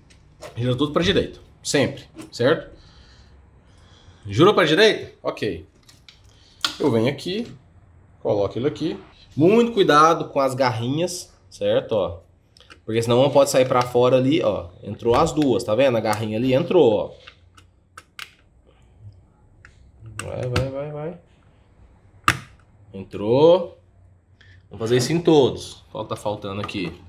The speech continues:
Ó. Aqui entrou também.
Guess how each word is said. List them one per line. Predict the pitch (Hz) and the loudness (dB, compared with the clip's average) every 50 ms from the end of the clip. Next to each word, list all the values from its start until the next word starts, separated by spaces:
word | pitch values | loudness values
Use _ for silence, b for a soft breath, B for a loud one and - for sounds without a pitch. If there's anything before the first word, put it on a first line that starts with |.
| - - - - - - - _ - - - - - - _ _ - - - - _ _ _ - | -20 -20 -20 -18 -18 -18 -20 _ -20 -20 -20 -20 -20 -20 _ _ -20 -20 -20 -20 _ _ _ -14
Ó. | - 95 82 64 62 67 - - - - - - - _ _ _ _ _ _ _ _ _ _ _ _ _ _ _ b b b b b b b b b b b b b b b b b b b b | -10 -6 -6 -6 -6 -6 -8 -8 -8 -8 -10 -12 -20 _ _ _ _ _ _ _ _ _ _ _ _ _ _ _ b b b b b b b b b b b b b b b b b b b b
Aqui | - - - - | -20 -12 -4 0
entrou | 110 110 110 - 107 110 110 | 0 0 2 2 2 2 2
também. | 107 120 120 123 135 147 160 170 170 175 175 180 175 175 180 | 2 0 2 4 4 6 6 6 4 2 2 -2 -6 -10 -14